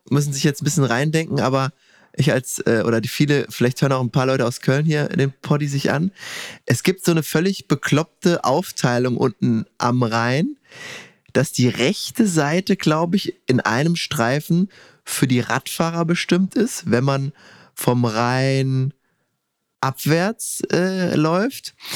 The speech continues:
und die linke Seite für die Fußgänger. Und auf, innerhalb dieser Streifen muss man sich nochmal aufteilen. Das heißt, äh, rechtsgehend, äh, also man hat quasi die rechte Spur für sich,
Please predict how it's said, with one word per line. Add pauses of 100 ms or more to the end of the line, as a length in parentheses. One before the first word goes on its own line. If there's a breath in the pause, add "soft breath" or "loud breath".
(220 loud breath)
und
die
linke
Seite (720 loud breath)
für
die
Fußgänger. (800 loud breath)
Und
auf, (140)
innerhalb
dieser
Streifen
muss
man
sich
nochmal (300 soft breath)
aufteilen.
Das
heißt, (540 loud breath)
äh,
rechtsgehend,
äh,
also
man
hat
quasi
die
rechte
Spur
für
sich,